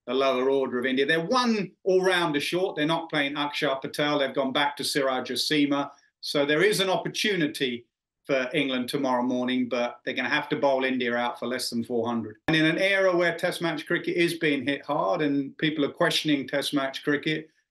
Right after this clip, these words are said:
it's great to have an England captain that absolutely loves the format and will do anything to push the format and push his side, um, forward, which he's done with this England side. So a brilliant achievement from Stokes.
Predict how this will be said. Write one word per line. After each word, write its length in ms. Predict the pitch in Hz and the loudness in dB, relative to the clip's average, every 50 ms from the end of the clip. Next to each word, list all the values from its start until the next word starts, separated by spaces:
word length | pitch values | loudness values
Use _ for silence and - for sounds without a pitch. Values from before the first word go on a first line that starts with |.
| _ _ - | _ _ -2
it's 140 | 147 147 | -2 -2
great 300 | - - 170 175 175 165 165 | 0 0 2 2 2 2 0
to 60 | 165 | 0
have 200 | 147 160 160 147 | 0 0 0 2
an 60 | 156 | 2
England 340 | 156 160 160 156 156 147 147 | 0 2 2 2 2 0 0
captain 600 | - 165 156 156 - - 160 151 151 151 147 147 _ _ _ _ _ _ | 0 -2 -2 -2 -4 -2 0 0 0 0 -2 -4 _ _ _ _ _ _
that 180 | - 147 151 151 | 0 0 0 2
absolutely 1200 | 175 175 170 170 175 - - - 170 160 156 156 156 170 170 170 175 170 147 151 147 151 147 143 135 | 2 0 -2 -2 -2 -4 -2 0 0 2 2 2 4 4 6 6 4 4 2 2 2 2 2 2 2
loves 400 | 135 147 165 160 156 - - - | 2 2 2 2 0 -2 -4 -6
the 120 | - 143 | -6 -6
format 600 | - - 147 143 139 131 131 131 135 147 151 - | -4 0 2 2 2 2 2 0 0 0 0 -2
and 120 | 147 143 147 | -2 2 2
will 160 | 147 143 139 | 2 2 4
do 200 | - 151 143 143 | 2 2 4 4
anything 640 | 147 160 165 160 151 156 - 139 127 127 143 143 143 _ _ _ _ _ _ - | 4 2 2 0 -2 -2 -2 -4 -2 -2 -4 -4 -6 _ _ _ _ _ _ -12
to 80 | - | -10
push 340 | 160 - 175 165 147 - - | -4 0 2 2 2 2 0
the 80 | - 147 | -2 -2
format 640 | 151 - 151 139 131 127 131 135 139 143 143 - | 0 2 2 2 2 0 -2 -2 -2 -2 -2 -2
and 160 | 156 143 143 | -4 -4 -2
push 220 | - - 160 143 - | 0 0 2 2 2
his 220 | 156 147 139 - | 2 0 0 0
side, 420 | - 156 147 143 139 139 143 139 - _ _ _ _ _ _ _ - 139 | 0 2 2 4 2 2 0 0 -4 _ _ _ _ _ _ _ -12 -8
um, 220 | 139 139 135 135 127 | -6 -4 -4 -4 -4
forward, 520 | - - 214 233 214 151 123 113 113 113 | 2 4 6 6 6 6 4 0 -2 -2
which 200 | 127 135 131 - | -2 -4 -2 -2
he's 160 | 143 127 - | -4 -2 0
done 220 | - 175 175 175 156 | 0 2 2 2 2
with 120 | 135 117 | 0 0
this 180 | 117 113 - - | -2 -4 -2 -2
England 280 | 123 120 117 113 117 | -2 -2 0 -2 -2
side. 320 | 117 - 123 117 113 113 113 | -2 -2 -2 -2 -2 -2 -2
So 400 | - 143 135 135 135 135 131 - _ _ _ _ - | 0 0 2 2 2 0 -2 -6 _ _ _ _ -6
a 40 | 135 | -2
brilliant 360 | 123 180 202 208 196 170 147 | 2 4 4 4 4 2 0
achievement 500 | 143 - - 147 139 123 120 127 123 120 113 _ _ _ _ _ _ _ _ - - | -2 0 0 0 0 0 0 -4 -4 -4 -6 _ _ _ _ _ _ _ _ -12 -6
from 260 | - 127 117 113 113 | -4 -2 -2 -2 -2
Stokes. 800 | 110 - - - 139 131 131 131 127 127 - - - - - | -2 -2 0 0 0 2 2 0 -2 -2 -2 -2 -2 -2 -6